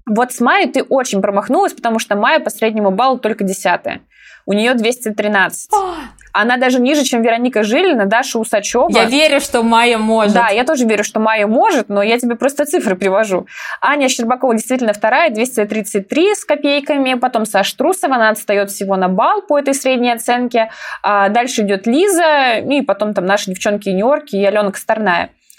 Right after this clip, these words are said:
Speaker 1: А, но тут есть такой нюанс, что Щербаковой очень сильно подпортила статистику её падение с четверного луца на игра-, на этапе Гран-при, потому что, естественно, с ним у неё баллы были бы повыше, она целый прыжок потеряла,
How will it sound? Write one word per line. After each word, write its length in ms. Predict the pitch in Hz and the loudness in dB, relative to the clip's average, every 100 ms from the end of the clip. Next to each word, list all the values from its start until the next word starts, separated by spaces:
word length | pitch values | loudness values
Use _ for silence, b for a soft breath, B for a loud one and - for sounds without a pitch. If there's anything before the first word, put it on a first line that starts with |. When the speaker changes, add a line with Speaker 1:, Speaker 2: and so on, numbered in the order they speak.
| B B B 190 | B B B 0
Speaker 1:
А, 120 | 202 | 2
но 300 | 262 302 196 | 2 2 0
тут 260 | - 277 | -2 -2
есть 180 | 262 262 | -2 0
такой 220 | 262 269 | -2 0
нюанс, 320 | 247 277 453 - | 2 2 0 -2
что 120 | - | -4
Щербаковой 640 | - 240 214 - 392 302 | -2 -2 -2 0 2 2
очень 320 | 214 277 220 | 2 0 -2
сильно 260 | 226 254 196 | -2 -2 0
подпортила 480 | 208 - 247 220 196 | -4 -4 -4 0 -2
статистику 540 | - - 392 - - | -2 -2 -2 -2 -2
её 140 | 226 | -2
падение 360 | 220 226 247 196 | 0 0 0 0
с 40 | |
четверного 440 | 202 202 214 208 190 | -4 -4 -2 0 0
луца 380 | 247 466 - 233 | 0 -2 0 -2
на 540 | 208 202 196 190 190 - - | 2 2 4 2 0 -4 -10
игра-, 440 | - 190 196 226 - | -6 -2 0 -2 -2
на 280 | 196 214 208 | -2 2 2
этапе 280 | 208 220 190 | 2 -2 0
Гран-при, 480 | 220 226 214 175 B B B | 0 0 -2 -2 B B B
потому 260 | - 233 269 | -4 0 -2
что, 180 | - | 0
естественно, 540 | 214 208 - 262 277 - | 0 0 0 -2 0 -4
с 140 | - | -2
ним 180 | 320 403 | -2 0
у 60 | 240 | 0
неё 240 | 202 202 | 2 0
баллы 340 | 190 226 220 | 2 2 2
были 180 | 202 208 | 2 0
бы 140 | 196 185 | 0 0
повыше, 540 | 190 190 359 - 247 | -2 0 0 2 0
она 240 | 190 175 - | 2 0 -4
целый 260 | - 202 180 | -2 0 0
прыжок 360 | 220 226 311 - | 0 0 0 -2
потеряла, 480 | 349 - 190 180 | -2 0 2 0